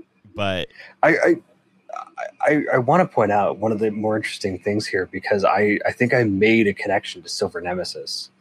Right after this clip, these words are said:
Speaker 1: Oh.
Speaker 2: If, if, if I'm remembering correctly, um, it is there, there was mention made of the glitter guns.
Speaker 1: Was
Speaker 2: Because
Speaker 1: there?
Speaker 2: they, yes, and I think it was in episode four. Um, a-,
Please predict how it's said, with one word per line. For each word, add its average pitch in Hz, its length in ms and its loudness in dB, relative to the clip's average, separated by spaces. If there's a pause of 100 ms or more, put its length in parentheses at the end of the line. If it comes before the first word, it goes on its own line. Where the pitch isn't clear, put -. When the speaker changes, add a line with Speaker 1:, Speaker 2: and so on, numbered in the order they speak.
(160)
Speaker 1:
Oh. 254 320 6
Speaker 2:
If, - 280 4
if, 180 380 2
if 190 220 4
I'm 113 180 2
remembering 101 600 4
correctly, - 640 -12 (260)
um, 113 440 2 (220)
it 139 220 2
is 123 280 -2
there, 131 360 4
there 120 220 2
was 117 640 2 (160)
mention 120 760 2
made 107 380 2
of - 240 -2
the - 80 -8
glitter 113 380 2
guns. - 640 -8 (260)
Speaker 1:
Was 202 260 4
Speaker 2:
Because 117 400 4
Speaker 1:
there? - 120 -14 (420)
Speaker 2:
they, 127 380 4
yes, - 500 0
and 104 100 0
I 110 100 2
think 123 260 0
it - 20 -2
was 190 160 0
in 151 80 2
episode 117 420 0
four. - 540 2 (380)
Um, 107 560 4 (440)
a-, 95 200 2